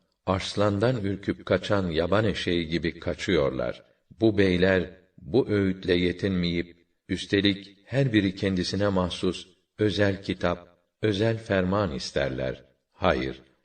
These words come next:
onlar aslında ahiret endişesi taşımazlar. Hayır, gerçekten bu bir öğüttür, bir uyarıdır. Dileyen onu okur, düşünür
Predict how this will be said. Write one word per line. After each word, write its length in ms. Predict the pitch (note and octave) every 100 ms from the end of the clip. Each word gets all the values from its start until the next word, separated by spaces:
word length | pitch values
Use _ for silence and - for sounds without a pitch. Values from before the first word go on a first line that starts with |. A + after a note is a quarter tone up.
| _
onlar 460 | - G2 E2+ F#2+ G#2 - - _ _ -
aslında 800 | E2 - F#2+ F2+ F2+ D#2 - F2
ahiret 480 | F2 D#2 F#2 G#2+
endişesi 680 | - G2 F2 - F2 - F2
taşımazlar. 880 | E2 D#2 E2 D#2 C#2 D#2 D2 - - _ _
Hayır, 520 | - F2 C#2+ C2 - - _ - C2
gerçekten 1080 | F2+ G2 F#2+ F#2+ F#2 F2 F2 E2 D2 C#2+
bu 180 | F#2 D#2+
bir 280 | E2+ D#2 -
öğüttür, 760 | D#2+ D#2+ E2 - - C2 - - _ -
bir 240 | E2 G#2+
uyarıdır. 760 | G2 E2 F2 E2 D#2+ C2+ B1 - _ _
Dileyen 800 | F2+ E2+ F#2 G2 F#2+ G2 G2 F#2 - - _
onu 280 | F#2 G2 G2
okur, 540 | - - - F2+ E2+ E2+ - _ D2+ D#2+
düşünür 640 | F2+ - F#2+ F#2+ F#2+ F2+